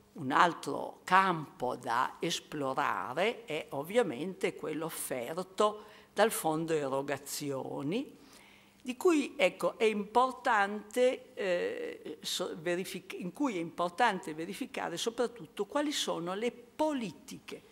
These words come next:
seguite nei diversi periodi dall'istituto e dai suoi vertici, le priorità rispetto ai bisogni, ma anche alle promozioni su cui incide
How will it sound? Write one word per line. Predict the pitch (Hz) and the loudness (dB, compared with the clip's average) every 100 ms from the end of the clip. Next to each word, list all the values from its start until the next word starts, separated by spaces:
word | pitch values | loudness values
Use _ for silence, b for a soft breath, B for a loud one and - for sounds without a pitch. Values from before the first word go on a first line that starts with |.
| B B B | B B B
seguite | - - 247 247 330 202 - 156 | -6 -2 0 4 4 4 0 -4
nei | 160 165 | -4 -4
diversi | 185 254 254 - 175 - - | 2 6 6 4 -4 -8 -10
periodi | - 170 160 214 269 294 262 294 B B B B | -6 -4 -2 0 2 2 0 -2 B B B B
dall'istituto | - 165 156 180 - 214 - 330 339 - 277 - - | -2 2 2 0 -4 -6 2 2 4 6 6 6 -2
e | 175 | 0
dai | 165 156 | 2 2
suoi | - 165 160 | 0 -2 -2
vertici, | 147 143 135 143 - 190 180 - 302 - - b b b b | -2 -2 -2 -4 -8 -10 -2 0 0 -4 -18 b b b b
le | 214 277 | 2 2
priorità | 302 285 294 285 285 - 311 220 - - | 4 6 8 8 6 4 8 10 8 0
rispetto | 156 175 - - 220 - - 170 160 - | -4 -2 -2 2 2 2 -2 -2 -2 0
ai | 175 165 | 0 0
bisogni, | 135 151 127 127 139 131 147 175 285 B B B B B B - | -4 -4 -2 0 0 0 -2 -2 -2 B B B B B B 4
ma | 180 247 | 10 12
anche | 302 - | 10 8
alle | 170 180 190 | 6 6 2
promozioni | 196 233 277 330 - 202 165 139 139 160 240 277 | 4 6 6 4 0 0 2 2 0 0 0 0
su | - 208 | -4 -2
cui | 269 208 165 | 2 2 2
incide | 233 240 - 226 202 160 165 214 214 B | 2 2 2 0 0 2 4 4 2 B